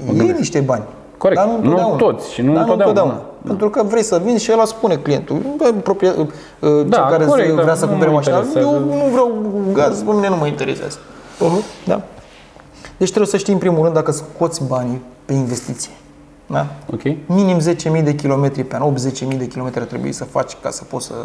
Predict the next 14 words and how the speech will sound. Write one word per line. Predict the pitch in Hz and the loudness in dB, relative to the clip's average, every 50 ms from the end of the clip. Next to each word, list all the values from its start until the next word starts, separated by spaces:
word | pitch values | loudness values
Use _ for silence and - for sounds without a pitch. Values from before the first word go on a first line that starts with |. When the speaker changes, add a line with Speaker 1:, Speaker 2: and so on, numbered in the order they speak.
| - - - - - - - | -12 -14 -20 -20 -20 -20 -14
Speaker 1:
Să | - - 92 | -2 2 4
renteze. | 90 95 95 92 90 98 87 78 73 | 4 4 4 4 2 2 0 0 0
Speaker 2:
să | - 151 | 0 2
renteze, | 143 143 143 135 147 156 135 131 | 4 4 2 2 2 0 0 0
ca | 131 143 | 0 2
într-un | 143 139 135 139 139 139 | 2 2 2 2 2 2
an, | 151 156 | 2 2
un | 143 139 143 | 2 2 2
an | 143 | 2
și | 139 135 127 | 0 0 -2
jumătate | 117 123 123 123 123 135 127 | -4 -4 -6 -4 -4 -4 -4
să | 117 120 | -4 -8
scoți | 113 - - 127 120 | -6 -4 -4 -4 -2
banii | 120 120 113 107 107 | -2 -4 -4 -6 -8